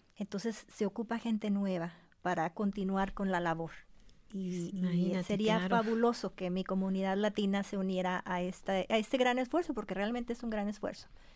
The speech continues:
Speaker 1: que
Speaker 2: Mm.
Speaker 1: hacemos y, y, y ayudemos a la comunidad.
Speaker 2: Bueno, mira, en la iglesia San Paul, las misas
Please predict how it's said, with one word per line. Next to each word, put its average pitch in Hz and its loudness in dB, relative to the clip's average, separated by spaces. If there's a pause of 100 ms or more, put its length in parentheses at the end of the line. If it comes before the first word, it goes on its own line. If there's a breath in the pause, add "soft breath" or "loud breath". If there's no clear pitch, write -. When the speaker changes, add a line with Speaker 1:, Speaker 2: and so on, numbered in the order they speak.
(280 soft breath)
Speaker 1:
que 196 -2
Speaker 2:
Mm. 185 2
Speaker 1:
hacemos 185 0
y, - -4
y, - -8 (360 soft breath)
y 202 4
ayudemos 190 2
a - -2
la 180 -2
comunidad. 180 -8 (320)
Speaker 2:
Bueno, 202 2
mira, 190 0
en 202 0
la 190 2
iglesia 202 0
San 247 0
Paul, 262 2
las 214 2
misas 220 2